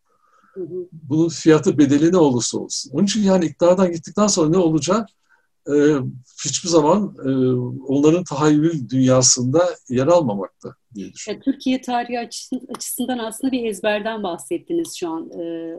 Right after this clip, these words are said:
Speaker 1: Rıza Bey.
Speaker 2: <laughs>
Speaker 1: Hep
Speaker 2: Öyle
Speaker 1: buradayız
Speaker 2: maalesef.
Speaker 1: mantığıyla
Speaker 2: Hep
Speaker 1: yaklaşıldığı
Speaker 2: buradayız,
Speaker 1: için.
Speaker 2: hep
Speaker 1: Aha,
Speaker 2: buradayız,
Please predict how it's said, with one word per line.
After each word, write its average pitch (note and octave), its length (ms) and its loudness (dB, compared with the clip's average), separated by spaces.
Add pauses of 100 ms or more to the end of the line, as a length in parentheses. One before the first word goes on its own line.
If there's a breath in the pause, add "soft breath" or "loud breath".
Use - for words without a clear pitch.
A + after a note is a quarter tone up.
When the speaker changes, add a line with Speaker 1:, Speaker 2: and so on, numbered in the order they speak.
(180)
Speaker 1:
Rıza E3 340 -6
Bey. D#3 120 -10 (680)
Speaker 2:
<laughs> F#3+ 120 -18 (920 loud breath)
Speaker 1:
Hep D#3+ 160 2
Speaker 2:
Öyle C3 120 0
Speaker 1:
buradayız B2+ 120 2
Speaker 2:
maalesef. B2 380 2 (140)
Speaker 1:
mantığıyla G3+ 500 -2
Speaker 2:
Hep F#3+ 160 2
Speaker 1:
yaklaşıldığı D3 380 2
Speaker 2:
buradayız, G#2 380 -4
Speaker 1:
için. E3 120 -2
Speaker 2:
hep E3+ 160 -4
Speaker 1:
Aha, - 100 -4
Speaker 2:
buradayız, - 320 -4